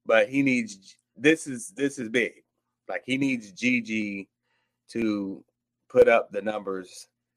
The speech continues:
somewhere close to the numbers that he's expected to put up. Um, is that fair? No, of course not.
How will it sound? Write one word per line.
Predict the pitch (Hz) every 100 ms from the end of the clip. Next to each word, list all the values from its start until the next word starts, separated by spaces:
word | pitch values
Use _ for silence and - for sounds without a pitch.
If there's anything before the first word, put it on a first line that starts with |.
| _
somewhere | - 135 147 151
close | 139 151 143 131
to | -
the | 107
numbers | 104 101 95 95
that | 101 95
he's | 104 101 98 - _
expected | - - 135 - 98
to | 92
put | - 87
up. | 80 - _ _ _ _ _ -
Um, | 98 98 95 87
is | - 120
that | 139 127
fair? | - 151 160
No, | 156 208
of | - - -
course | 208 -
not. | - -